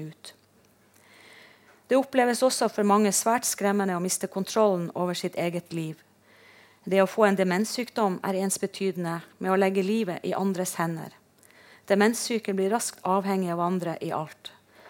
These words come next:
Både her i boka og i dialogmøtene til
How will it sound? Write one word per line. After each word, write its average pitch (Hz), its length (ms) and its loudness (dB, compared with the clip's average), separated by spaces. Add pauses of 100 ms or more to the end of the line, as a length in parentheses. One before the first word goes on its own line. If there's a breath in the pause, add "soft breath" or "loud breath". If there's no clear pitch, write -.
(380 loud breath)
Både 185 160 6
her 226 320 6
i 202 80 4
boka 208 380 0 (100)
og 190 160 2
i 190 80 4 (240)
dialogmøtene 185 880 2
til 170 220 -4